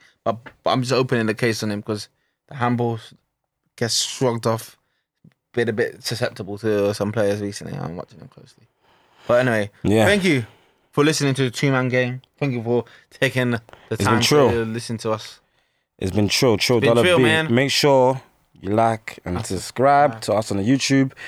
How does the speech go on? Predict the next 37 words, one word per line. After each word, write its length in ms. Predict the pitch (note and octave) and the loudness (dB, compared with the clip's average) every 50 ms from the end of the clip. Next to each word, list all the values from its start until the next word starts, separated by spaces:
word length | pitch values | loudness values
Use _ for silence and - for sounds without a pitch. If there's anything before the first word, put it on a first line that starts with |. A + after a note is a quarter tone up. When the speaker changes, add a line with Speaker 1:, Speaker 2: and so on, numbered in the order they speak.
| - - - - _ - | -18 -18 -20 -10 _ 0
Speaker 2:
Make 140 | A2+ A#2 A#2 | 0 0 0
sure 120 | - A#2 | 0 0
you 60 | A2 G2+ | 0 -2
follow 380 | - - - B2 A#2 A2+ A#2 A#2+ | -2 0 0 2 4 4 4 4
us 300 | A2+ A2 G#2+ - - - | 2 2 0 -2 -4 -2
on 120 | F#2 F#2 | -2 -2
the 60 | F#2 | -2
Instagram, 460 | C#2 G#2+ B2 - - G#2 A#2 A2 G#2 G2+ | 0 0 -2 -2 -2 0 0 2 2 2
the 80 | G2 | 0
Twitter. 440 | F2 - - B2 A#2+ A#2 A#2 A2+ A#2+ C3 | -2 -2 0 2 2 2 2 0 -2 -4
Make 160 | - G#2+ G#2+ | -4 -4 -2
sure 120 | - A2 | -2 -2
you 40 | G#2+ | -2
listen 160 | A2+ G#2+ - - | -2 -2 -2 0
to 80 | A2+ | 0
us 140 | G#2 F2+ - - - | 0 0 -2 -6 -4
audibly. 680 | - A#2+ A#2 F#2+ G2 G#2+ F#2 E2+ A2 A2+ A#2 A2+ A2 A2+ - - - - - _ _ _ | -2 -2 0 0 -2 -4 -2 -2 0 2 2 2 0 -2 -8 -18 -20 -20 -20 _ _ _
You 60 | - F#2+ | -2 0
know, 160 | F#2+ G2 F#2+ | 2 2 2
if 100 | F#2+ F2 | 2 0
you 60 | G2 | -2
can't 220 | - - A2 G#2 - | 0 0 0 0 0
see 220 | - - - A#2 A2+ | -2 -2 0 2 2
us, 380 | G#2+ G#2 G2 - - - - - - | 2 2 0 -2 -4 -6 -6 -6 -6
make 100 | G2 F#2 | -4 -2
sure 100 | - G2+ | -2 -2
you 20 | |
listen 160 | G2 - G#2 | -2 -2 -2
to 60 | F#2 - | -2 -2
us 40 | |
audibly 200 | A2 G#2 G2 G#2 | -2 0 0 0
on 60 | G2+ F#2 | 0 0
the 60 | F#2 | 0
Spotify 500 | - - - A2+ G#2 E2+ - - A2 G#2 G2 | -2 -2 0 2 2 2 2 0 0 0 0
and 80 | - | 0
Apple 180 | - - - F#2 | -2 -4 -4 -6
Podcasts. 640 | - - - A2+ A2 - - A2+ A2+ A2 G#2+ - | -6 -4 -2 -2 -2 0 0 0 0 0 0 -4